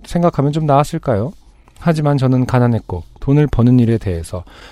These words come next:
구획 같은 것이 없었기 때문에 이런 정신승리마저도 허락되지 않았습니다. 작가님 고생하셨습니다라고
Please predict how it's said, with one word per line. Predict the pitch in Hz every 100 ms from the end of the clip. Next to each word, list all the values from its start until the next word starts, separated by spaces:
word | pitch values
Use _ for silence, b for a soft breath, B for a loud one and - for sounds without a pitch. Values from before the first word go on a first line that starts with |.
| B -
구획 | 143 156 -
같은 | 143 - 139
것이 | 123 110 127 -
없었기 | - 113 -
때문에 | 117 101 90 82 - B B B B
이런 | 113 123 123
정신승리마저도 | - 113 110 123 117 127 113 104 92 85 92 113 127
허락되지 | - 104 - - 80 104
않았습니다. | 107 110 - - 104 - - - - - - - - - - - - - b b b b b -
작가님 | - 170 165 165
고생하셨습니다라고 | 147 160 160 160 - 160 139 123 110 98 123